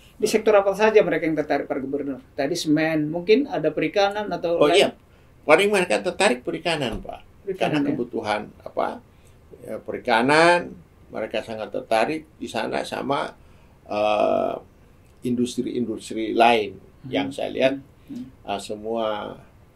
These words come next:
Speaker 2: pelakunya melihat potensinya ada, termasuk juga, eh, apa, farmasi.
Speaker 1: Oh, farmasi juga.
Speaker 2: Karena mereka,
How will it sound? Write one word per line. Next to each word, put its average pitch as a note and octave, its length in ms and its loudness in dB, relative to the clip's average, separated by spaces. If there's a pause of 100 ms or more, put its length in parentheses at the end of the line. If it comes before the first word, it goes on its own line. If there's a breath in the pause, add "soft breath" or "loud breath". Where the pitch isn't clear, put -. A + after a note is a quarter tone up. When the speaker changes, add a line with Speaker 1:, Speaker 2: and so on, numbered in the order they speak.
(180)
Speaker 2:
pelakunya A#2 560 -2
melihat A#2+ 340 4
potensinya A2+ 760 -4
ada, - 340 -6
termasuk A#2 580 -6
juga, - 400 -2 (440 soft breath)
eh, G#1 600 0 (360)
apa, - 520 -4
farmasi. B2+ 540 2 (420)
Speaker 1:
Oh, A3 120 -8
farmasi C#3+ 560 -4
juga. A#2+ 220 -2
Speaker 2:
Karena C3+ 100 2
mereka, E3 320 0